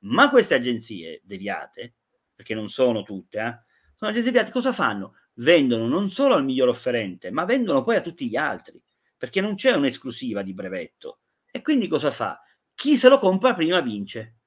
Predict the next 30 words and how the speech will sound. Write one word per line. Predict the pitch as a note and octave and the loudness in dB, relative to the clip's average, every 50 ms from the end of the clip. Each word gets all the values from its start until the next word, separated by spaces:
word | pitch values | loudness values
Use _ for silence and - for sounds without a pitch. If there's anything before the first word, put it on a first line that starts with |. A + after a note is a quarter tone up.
| _ _ _ _ _ _ _ | _ _ _ _ _ _ _
Sono | - - C#4 A3+ E3 | -2 0 2 4 4
mi-, | F3+ G#3+ A#3+ | 4 2 0
e | - A#3 | 0 -2
si | A3+ - C#4 | -4 -4 -6
fanno | A#3+ G#3+ G3+ G#3 A3+ B3 | -4 -2 -2 0 0 0
miliardi, | B3 B3+ A#3 G#3+ B2+ G2+ G2 F#2+ F#2 F2+ G#2 G#2 F#2 - | 0 0 2 0 0 0 0 -6 -8 -10 -10 -10 -10 -4
vengono | - C#3+ D#3 C#3+ C3 A#2+ A2+ A2 A2 G#2+ G2 - | -2 0 0 0 0 -2 -4 -4 -6 -8 -10 -12
sovvenzionati | - A#2+ A#2+ B2+ C3+ B2 A#2+ - C#3 D3 D3 C3+ B2 - A2 | -8 -6 -4 -4 -4 -6 -6 -4 -2 -2 -2 -2 -4 -6 -10
come | - A#2+ A#2+ A#2 G#2+ | -8 -6 -6 -6 -6
sotto | - - - - - C#3 B2 A#2 | -8 -10 -12 -8 -4 -4 -4 -2
forma | - - D3+ D3+ C#3+ C3 B2+ A#2 | 2 4 4 6 4 2 0 -4
di | G#2+ A2 A2 G#2+ | -4 -6 -8 -8
armi, | G2+ F#2 F2 E2+ E2+ F2 F#2 A#2 E3+ C4 D#4 - _ _ _ _ _ _ _ _ _ _ _ _ _ _ _ _ _ _ _ _ _ _ _ | -8 -8 -8 -10 -14 -14 -10 -6 -4 -6 -6 -6 _ _ _ _ _ _ _ _ _ _ _ _ _ _ _ _ _ _ _ _ _ _ _
perché | - F#3+ F#3 - D3+ C#3 | -12 -10 -2 0 2 2
uno | C#3+ D3 C#3+ C3 | 2 2 0 -2
dice: | A#2+ A#2+ A#2+ A2 A2+ B2+ A2+ A2 G#2+ G#2 G#2+ | -2 -2 -4 -6 -4 -6 -4 -4 -4 -6 -4
"Diamo | A2 C3 E3 F#3+ G#3+ G3+ F#3+ D#3+ | 0 2 2 4 4 2 2 0
il | D3 | 0
tre | - - F3+ F3 | 0 -2 -4 -2
per | - G#3 F#3 | -2 -6 -6
cento | - - - A3 A3 G#3+ G3 G3+ | -6 -8 -8 -8 -8 -8 -10 -10
di | F#3 E3+ F3 | -6 -4 -2
armi | F3 F3+ F#3 F3 D#3+ D3+ | -2 -2 -2 -4 -4 -6
di | C#3+ | -6
uno | C3+ C3 | -6 -6
Stato, | A#2 A2+ - - F#2+ F2 F2+ F#2+ - C#3 | -8 -8 -8 -10 -8 -8 -8 -10 -12 -14
perché | D#3+ - - G3+ | -14 -12 -12 -14
ci | G3+ - | -12 -8
dobbiamo | G3 G3 E3 F#3 F#3+ F#3 D#3+ | -10 -8 -4 -4 -4 -4 -6
difendere." | C#3+ C3 A#2+ - G#2+ F2 E2+ C#2+ C#2+ C#2+ - - _ | -8 -10 -12 -12 -14 -14 -14 -16 -16 -16 -16 -16 _